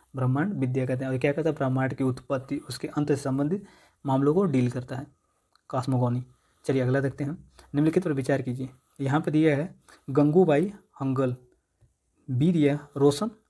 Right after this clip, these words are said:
आरा बेगम, और तीन दिया भीमसेन जोशी। पूछ रहा है इनमें से किसका किराना घराना से संबंध है?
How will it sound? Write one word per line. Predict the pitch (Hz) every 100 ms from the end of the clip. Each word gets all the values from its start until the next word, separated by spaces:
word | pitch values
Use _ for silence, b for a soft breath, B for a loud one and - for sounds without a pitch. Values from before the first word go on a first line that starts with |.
| -
आरा | 135 175
बेगम, | 131 127 156 185 - _ _
और | 139 127
तीन | 170 180
दिया | 185 190 - 143
भीमसेन | 127 170 190 - 170
जोशी। | 131 127 127 127 - B B B -
पूछ | 190 160
रहा | 131
है |
इनमें | 131 160
से | -
किसका | 151 - 185
किराना | - 135 143
घराना | 143 131 127
से | 147 147
संबंध | 127 120 120
है? | 127